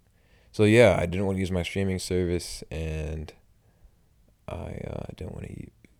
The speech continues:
watch a lot of YouTube. Um, so yeah, it, it did, it got harder, you know, throughout the week, but I made it, I made it through, and, um, it was just, it was good.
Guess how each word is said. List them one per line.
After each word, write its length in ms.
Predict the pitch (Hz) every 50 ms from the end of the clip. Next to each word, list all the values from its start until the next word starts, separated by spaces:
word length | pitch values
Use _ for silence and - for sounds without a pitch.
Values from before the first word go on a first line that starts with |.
| _ -
watch 160 | - - - -
a 80 | -
lot 160 | 87 87 85
of 60 | 90 90
YouTube. 480 | 90 90 85 - - - 82 82 80 - - - - -
Um, 320 | 92 85 80 80 82 95 - - - _ _ _ _ _ _ _ _ - - _ - - - - - _ _ _ - - - - - - - - - - _ - _ _ _ _ _
so 140 | - - 123
yeah, 340 | 117 107 101 92 92 - - -
it, 260 | 110 - 104 82 98
it 80 | 120
did, 260 | 110 131 131 127 - 113 - 123
it 80 | 123
got 220 | - 135 127 120 107
harder, 560 | 110 110 110 110 107 113 110 110 107 113 - - _ - - - -
you 100 | 104 101
know, 120 | 98 95
throughout 320 | 92 - 101 95 95 - -
the 60 | 87
week, 260 | 85 90 87 80 - -
but 100 | 82 80
I 60 | 80
made 260 | 80 85 90 92 85
it, 120 | 92 - -
I 40 | -
made 180 | 85 85 82
it 120 | 76 - -
through, 340 | 90 90 90 87 85 82 80
and, 260 | 76 73 76 73 - - - _ - - _ _ _ _ _ _ _ _ _ _ _ _ _ -
um, 360 | 82 78 76 76 76 76 76 - - - - - - - - _ _ _ _ _ _ _ _ _ _ _ _ _ _ _ _ _ _ _ _ _ _ _ _ _ _ -
it 60 | - 127
was 140 | 139 139
just, 260 | 123 127 110 - - -
it 80 | 165
was 140 | 180 185 185
good. 400 | - - 233 254 240 170 101